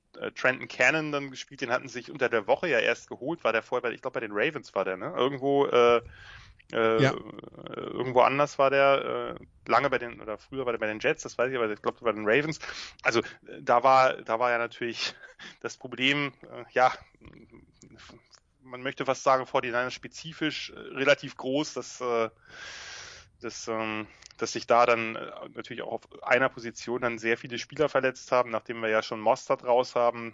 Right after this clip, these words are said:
Speaker 1: Also wird spannend zu sehen sein, wer da, wer da wie fit ist im nächsten Spiel und, ähm, wer da dann auflaufen wird.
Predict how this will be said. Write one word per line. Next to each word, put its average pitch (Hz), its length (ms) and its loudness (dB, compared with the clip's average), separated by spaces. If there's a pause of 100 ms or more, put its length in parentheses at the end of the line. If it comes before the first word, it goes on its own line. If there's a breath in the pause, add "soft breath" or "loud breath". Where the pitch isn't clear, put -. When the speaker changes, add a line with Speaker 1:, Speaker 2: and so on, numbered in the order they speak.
Speaker 1:
Also 107 280 -6 (240)
wird 123 200 -2
spannend 131 360 2
zu 131 100 -10
sehen 135 240 -4
sein, 127 220 2
wer 123 120 4
da, 123 220 4 (160)
wer 120 160 0
da 123 160 0
wie 113 120 -14
fit 165 220 -6
ist 165 220 -8
im 120 120 -16
nächsten 131 340 -12
Spiel 127 380 -6
und, 110 280 -10
ähm, 104 300 -4 (960)
wer 120 140 8
da 120 60 8
dann 117 140 4
auflaufen 98 440 0
wird. 87 160 -14